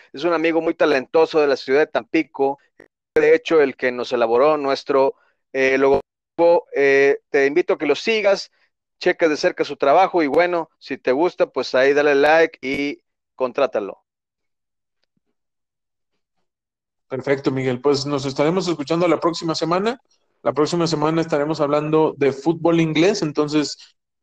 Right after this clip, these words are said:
Speaker 2: aquellas personas que nos escuchan que son fanáticos de la Premier League,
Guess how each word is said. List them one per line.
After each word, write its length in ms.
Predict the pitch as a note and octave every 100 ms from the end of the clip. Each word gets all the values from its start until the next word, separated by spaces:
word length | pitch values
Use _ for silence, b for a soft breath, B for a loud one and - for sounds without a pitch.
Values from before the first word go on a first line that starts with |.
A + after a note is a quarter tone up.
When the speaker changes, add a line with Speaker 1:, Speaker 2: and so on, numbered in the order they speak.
| _ _
Speaker 2:
aquellas 400 | - - D3 C#3+
personas 400 | C#3 C#3 C#3+ C#3
que 80 | B2+
nos 160 | A#2+
escuchan 440 | A#2+ D3 C#3+ E3 D3
que 480 | B2 A#2 G2+ G#2 -
son 500 | - B2+ B2+ A#2 _
fanáticos 580 | - A2+ B2 C3+ - C3+
de 80 | B2
la 80 | A#2+
Premier 340 | C3 C3 C3+
League, 200 | D3 F#3